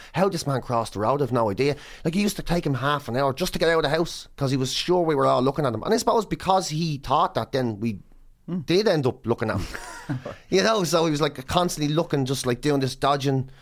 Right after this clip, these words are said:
Speaker 1: around corners all the time. Uh, he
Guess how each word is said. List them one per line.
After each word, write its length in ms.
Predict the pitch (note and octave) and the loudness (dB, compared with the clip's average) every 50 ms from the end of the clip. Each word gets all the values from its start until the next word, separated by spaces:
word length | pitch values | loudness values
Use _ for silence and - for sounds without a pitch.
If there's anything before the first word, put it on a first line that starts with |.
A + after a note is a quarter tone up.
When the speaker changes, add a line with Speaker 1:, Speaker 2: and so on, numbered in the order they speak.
| - - - | -18 -8 0
Speaker 1:
around 280 | A#2 B2+ C3+ C3+ C3 C3+ | 2 2 4 2 2 2
corners 420 | C3 C3+ C3 C3 C3+ B2 A#2+ - - | 2 2 4 4 4 2 0 0 0
all 260 | - C3 C3 C3 C3+ | 2 4 4 4 4
the 80 | B2 B2 | 2 -2
time. 440 | - - B2+ B2+ B2+ B2+ B2 A#2+ - - - - - - - - - - | -2 0 2 2 2 2 0 -2 -2 -6 -20 -20 -20 -20 -20 -20 -12 -4
Uh, 280 | A#2+ A#2 A2+ A2 G#2+ - - - - - - | 0 2 4 4 2 0 -2 -8 -12 -10 -8
he 120 | C#3 C#3+ | -10 -10